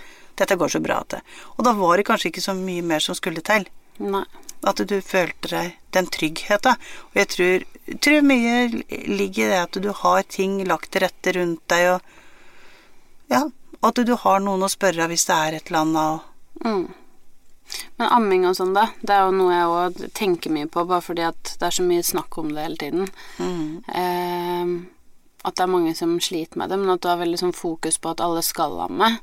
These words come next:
Speaker 2: Og jeg personlig har jo et kjempelyst til å, å fullamme, men jeg er jo redd for at jeg ikke, eh, får det til. Men klarte du det med en gang?
Speaker 1: Jeg klarte det.
Speaker 2: Mm.
Speaker 1: Jeg, jeg klarte det fordi at jeg fikk hjelp, og
Speaker 2: Ja.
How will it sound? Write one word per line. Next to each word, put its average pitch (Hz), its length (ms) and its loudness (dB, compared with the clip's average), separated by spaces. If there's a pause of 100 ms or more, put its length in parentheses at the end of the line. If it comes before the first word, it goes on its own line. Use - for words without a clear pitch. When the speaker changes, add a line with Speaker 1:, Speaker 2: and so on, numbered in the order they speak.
(560)
Speaker 2:
Og - 80 -2
jeg 226 240 6
personlig 202 400 2
har 180 180 8
jo 165 120 2 (100)
et 170 100 -6
kjempelyst 160 560 -2
til 160 160 -2
å, 156 120 -4 (160)
å - 160 -6 (100)
fullamme, 160 680 0
men 190 200 0
jeg 180 60 6
er 170 160 2
jo 214 160 2 (320)
redd 165 160 -2
for 156 180 -6
at - 160 -12
jeg 165 220 -4
ikke, 156 400 -8 (920)
eh, 160 200 -4
får 160 260 -4
det 160 120 -8
til. 294 200 4 (720)
Men 190 300 -2
klarte 180 340 0
du 165 100 0
det 165 160 0
med 160 220 -2
en 170 80 0
gang? 240 160 4 (240)
Speaker 1:
Jeg 190 180 0
klarte 247 300 0
det. 214 140 2
Speaker 2:
Mm. 214 340 -4 (360)
Speaker 1:
Jeg, 247 220 4
jeg 240 120 4
klarte 208 260 2
det - 40 0
fordi 214 240 2
at - 80 2
jeg 185 140 -2
fikk - 100 -4
hjelp, 214 300 0 (320)
og - 20 -4
Speaker 2:
Ja. 202 100 4